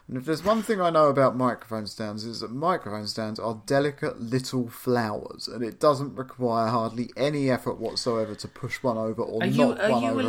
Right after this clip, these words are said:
Speaker 2: alleging
Speaker 1: accident.
Speaker 2: some sort of anti-Matlock conspiracy taking place even then?
Speaker 1: Well, I wonder whether somebody might have taped the microphone stands to the floor before the
Speaker 2: Or wedged it up Sid Vicious's arsehole.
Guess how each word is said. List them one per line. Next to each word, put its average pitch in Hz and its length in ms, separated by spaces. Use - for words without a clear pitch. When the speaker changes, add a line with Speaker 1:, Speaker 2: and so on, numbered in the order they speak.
Speaker 2:
alleging 226 260
Speaker 1:
accident. - 440
Speaker 2:
some 214 260
sort 214 220
of 202 120
anti-Matlock 170 920
conspiracy 143 800
taking 123 400
place 123 340
even 143 300
then? 117 260
Speaker 1:
Well, 170 140
I 170 100
wonder 196 400
whether 180 280
somebody 160 460
might 143 280
have 127 180
taped 127 340
the 135 80
microphone 120 580
stands 113 520
to 113 80
the 101 80
floor - 500
before 98 380
the - 60
Speaker 2:
Or 139 120
wedged 127 400
it 143 80
up 143 240
Sid - 460
Vicious's 127 500
arsehole. 123 540